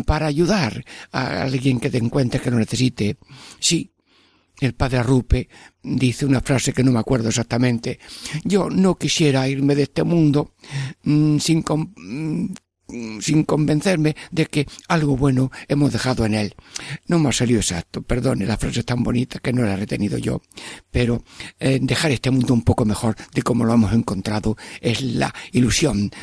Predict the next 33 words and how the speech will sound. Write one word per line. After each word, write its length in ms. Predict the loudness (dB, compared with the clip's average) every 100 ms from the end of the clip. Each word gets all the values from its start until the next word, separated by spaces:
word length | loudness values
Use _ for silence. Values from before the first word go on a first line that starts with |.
| -6
del 160 | -4 0
padre 280 | 0 0
Arrupe, 420 | 2 2 2 0 -2 -14 -20 -2
y, 280 | 2 2 2
eh, 140 | -2 -8 -4
efecto 560 | -4 0 -2 -2 -4 -6 -14 -2
lo 180 | -2
habrá 180 | 0 0
hecho, 180 | 0 -2
sí, 240 | 0 -2 -4 -12 -4
sí. 260 | -2 -2 -6 -20 0
Y 80 | 2
nosotros, 520 | 4 2 0 -2 -4 -4
Señor, 400 | 0 2 2 0
te 140 | -4 0
pedimos 480 | 2 4 2 0 -4 -18 -14 -2
que 80 | -2
el 100 | 0
paso 300 | 0 0 0
por 120 | -2
este 220 | 0 0
mundo 400 | 4 4 2 0 -4 -16 -4
deje 400 | 2 2 2 2
una 160 | 4 4
huella 400 | 2 2 0 -2 -4
no 160 | 0 2
de 140 | 2
maldad 420 | 2 4 2 0 -4 -6
ni 140 | 0 0
de 140 | 2
destrucción, 540 | 2 2 0 2 2 2
sino 300 | 4 4 4
de 200 | 2